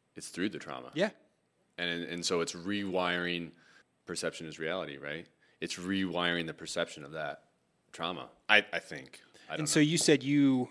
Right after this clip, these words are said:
Speaker 2: you got into it. So did you have an experience that kinda did that for you?
Speaker 1: So I, I, I did a lot of research,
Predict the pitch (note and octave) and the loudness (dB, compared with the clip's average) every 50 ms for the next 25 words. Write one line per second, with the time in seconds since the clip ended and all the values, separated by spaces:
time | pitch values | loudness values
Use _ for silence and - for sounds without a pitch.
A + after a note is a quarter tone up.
0 | - _ _ _ _ - C#3 C#3 C3+ C3+ A#2+ A#2+ C3 D3+ E3+ D#3 - G#3+ A3+ C4 | -8 _ _ _ _ -8 -8 -2 -2 0 -2 0 0 -2 -2 2 4 4 4 4
1 | B3 - - C3+ A#2+ A#2+ B2 A#2+ A#2+ C3+ C3+ C3 C#3 C#3 C#3 C3 C#3 C3+ C3+ C3 | 4 -2 -6 -6 -6 -6 -8 -4 0 0 2 2 2 0 0 0 0 0 0 -2
2 | A#2+ - - - C3 B2+ C3+ C#3+ D3+ D3 - D3+ C3+ - C#3+ C#3 C3+ B2+ B2 B2 | -4 -4 -4 -4 -2 0 2 2 0 0 0 -2 -2 0 0 0 0 0 2 6
3 | B2+ A#2+ A2+ G#2+ G#2+ G#2 G#2 G2+ G2+ G2+ G2+ G2+ G2+ G2+ G2 G2 G2 - - - | 6 8 10 10 10 10 8 8 6 6 6 8 8 6 6 4 2 0 -4 -14
4 | _ _ _ _ _ - F#2+ F#2+ - - F#2+ - - _ _ _ _ _ _ _ | _ _ _ _ _ -4 -4 -2 -4 -8 -10 -10 -12 _ _ _ _ _ _ _
5 | _ _ _ _ - G2+ A2 A2+ A2 - F2 G#2 F#2+ G#2 G2+ F#2+ F#2 F2+ F2+ F2 | _ _ _ _ 2 2 4 4 4 4 2 2 2 2 0 0 2 2 4 4
6 | F#2 F#2 F#2+ F2+ F#2+ G2 F#2+ - - E2 D#2 D#2 D2+ - - | 4 4 4 4 4 2 2 2 0 -2 -2 -2 -4 -6 -10